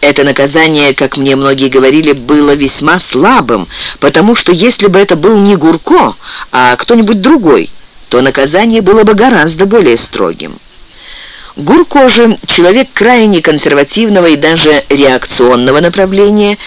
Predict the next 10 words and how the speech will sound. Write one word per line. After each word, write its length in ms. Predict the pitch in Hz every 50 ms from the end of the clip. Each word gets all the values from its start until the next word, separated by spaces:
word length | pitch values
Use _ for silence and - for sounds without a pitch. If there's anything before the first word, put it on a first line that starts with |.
| - - - -
человек, 400 | - - 151 151 170 247 - -
несомненно, 640 | 147 135 - - 127 139 185 240 254 220 175 143 - -
умный, 500 | 175 170 160 147 139 139 151 180 220 240 - - - - - - - - - - - -
знающий, 920 | - 175 143 175 247 269 254 220 202 - - - - 160 151 143 139 - - - - - - - - -
толковый 800 | 175 170 160 139 - - 190 233 277 262 240 247 247 233 175 - -
и 200 | 135 135 131 -
талантливый, 920 | - 123 117 113 139 170 226 262 269 - - 254 254 254 240 247 240 233
но 360 | 220 220 240 285 330 320 320
человек 760 | 311 - - 254 240 226 214 220 247 302 294 277 - - - - - - - -
беспринципный. 1500 | - 135 139 160 254 269 - - - - 175 165 151 143 139 - - - - 262 320 - - - 262 269 277 277 262 247